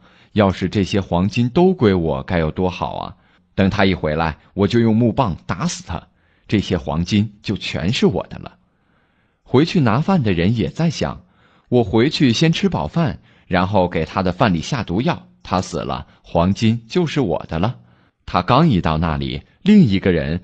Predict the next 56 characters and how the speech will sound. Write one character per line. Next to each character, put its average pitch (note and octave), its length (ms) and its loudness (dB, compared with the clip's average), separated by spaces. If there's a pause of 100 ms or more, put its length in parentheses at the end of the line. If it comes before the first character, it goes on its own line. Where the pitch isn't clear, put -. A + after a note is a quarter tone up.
(120)
从 F#2+ 240 -4
背 G2 200 2
后 F2+ 240 -2
狠 F2 300 0
狠 C2+ 260 -4
地 C#2+ 140 -6
用 F#2+ 180 0
木 F#2 220 2
棒 E2+ 200 -2
打 D#2+ 240 -4
死 - 160 -6
了 - 180 -10
他， - 260 -14 (260)
然 D#2+ 200 0
后 D#2 160 -4
说 E2+ 200 -2
道 C#2 320 -4 (300)
：“亲 G2+ 240 0
爱 G2 140 2
的 E2 100 -2
朋 E2 280 -2
友， D#2+ 300 -2 (120)
是 - 200 -2
黄 F#2 320 0
金 E3+ 300 4
逼 G2 180 2
我 D2+ 180 0
这 F#2 140 -2
样 C#2+ 160 -2
做 C#2+ 240 -4
的。” C2+ 200 -12 (460)
然 A2+ 180 0
后 D#3+ 320 -4 (160)
他 F#3 160 -2
就 D#3 120 -2
端 F3+ 240 2
起 F3+ 200 -2
朋 G2 240 -4
友 C#3+ 140 0
拿 G#2 160 -4
来 D3 100 -2
的 D#3 120 -4
饭， D3+ 360 -4 (180)
狼 E2+ 240 0
吞 F#2 220 -2
虎 D2 220 -8
咽 F#2 240 -4
地 C#2 180 -6
吃 C3 340 -4
了 C3 140 -2
起 - 160 -10
来。 B1 260 -10 (540)
没 C#3 160 2
过 F3 180 2
多 F#3+ 220 2
久， C#2+ 320 -4